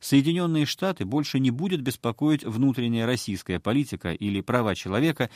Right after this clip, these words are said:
или свобода прессы, или война в Чечне. При Буше у власти в С Ш А,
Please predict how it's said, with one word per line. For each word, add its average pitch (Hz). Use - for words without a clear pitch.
или 156
свобода 101
прессы, 156
или 185
война 123
в -
Чечне. 90
При 123
Буше 123
у 101
власти 120
в -
С 107
Ш -
А, 156